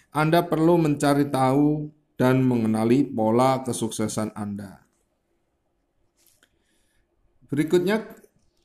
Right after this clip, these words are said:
kita akan membahas langkah-langkah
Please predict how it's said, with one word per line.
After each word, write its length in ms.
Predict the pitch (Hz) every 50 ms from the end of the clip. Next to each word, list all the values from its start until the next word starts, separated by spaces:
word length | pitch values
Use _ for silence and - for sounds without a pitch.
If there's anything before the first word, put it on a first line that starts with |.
| _ _ _
kita 560 | - 165 170 175 - 175 180 185 190 185 165 170 170
akan 560 | 170 - 175 175 175 175 170 160 160 - - _ _ _ -
membahas 400 | 123 123 120 127 147 156 160 170
langkah-langkah 880 | 160 160 147 160 151 147 131 127 123 120 135 135 131 - - - -